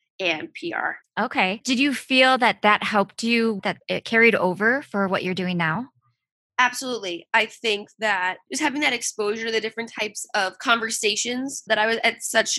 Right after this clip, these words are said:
Speaker 1: a, like, in, while I was in school and to understand the type of language that people use and the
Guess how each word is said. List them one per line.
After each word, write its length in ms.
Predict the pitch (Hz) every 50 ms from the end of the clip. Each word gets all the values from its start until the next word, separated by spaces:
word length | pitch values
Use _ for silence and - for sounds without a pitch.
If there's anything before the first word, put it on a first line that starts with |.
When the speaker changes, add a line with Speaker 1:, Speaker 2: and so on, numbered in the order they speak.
| - -
Speaker 1:
a, 440 | 208 208 202 196 196 196 190 - -
like, 140 | - 220 208 214 - - -
in, 180 | 247 254 254 247 - -
while 160 | 247 233 220
I 100 | 220 214
was 140 | 214 214 -
in 200 | - 220 220 220
school 520 | - - - - 220 226 214 214 226 240
and 120 | 254 262
to 80 | 247 226
understand 760 | 220 220 214 214 - - - - 220 208 202 190 196 208 202 - - - - - - -
the 80 | 214
type 180 | - 277 233 208
of 140 | 208 190 226
language 400 | 294 330 339 311 320 311 311 -
that 120 | 285 285
people 320 | 320 302 - - 277 277
use 420 | 285 269 277 277 269 269 269 277 -
and 220 | - 226 226 220
the 140 | 214 202 208